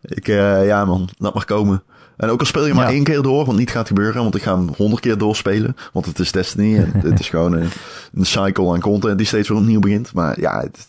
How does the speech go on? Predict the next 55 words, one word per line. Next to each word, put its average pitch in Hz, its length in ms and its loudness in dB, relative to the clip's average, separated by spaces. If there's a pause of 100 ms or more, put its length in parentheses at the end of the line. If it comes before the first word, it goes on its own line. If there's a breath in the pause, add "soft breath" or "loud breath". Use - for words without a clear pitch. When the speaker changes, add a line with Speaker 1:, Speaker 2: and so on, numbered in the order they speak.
(120)
Speaker 1:
ik, - 180 -12
fuck, - 500 -4 (160)
let's - 220 -4
go. 101 220 2
Maar 95 100 4
ook 113 80 0
al 120 60 0
speel 123 160 0
je 120 60 2
maar 113 120 0
één 120 120 0
keer 117 140 0
door, 107 180 2
dan, 90 240 0 (220 loud breath)
je 107 80 2
weet 113 180 2
nu 113 100 2
al 107 140 2
dat 101 100 0
je - 80 -2
gewoon 98 160 0
zeker 107 260 0
twintig 98 300 0
uur 92 180 4
gewoon 87 200 2
fantastisch - 420 -6
koop 87 280 0
van 82 100 -2
maken 69 260 -4
hebt. - 160 -12
Het - 120 -18
kan 117 200 0
eigenlijk 101 300 2
niet 92 100 -2
mis. - 160 -4 (640 loud breath)
Kan 110 120 0
eigenlijk 95 280 0
gewoon 92 160 0
niet 80 120 2
mis. 87 240 -2 (1400 loud breath)
Speaker 2:
Maar 113 120 0
ja, - 160 -4 (220)
het - 120 -8
is, 120 200 -2
eh, 104 260 0 (540 loud breath)
de 107 100 -2
eerste 117 320 0
game 98 280 4
van 95 200 2
het, 92 200 0
eh, 90 340 0
het 95 160 -2
game 104 160 0
najaar 110 640 2
weer. 90 320 2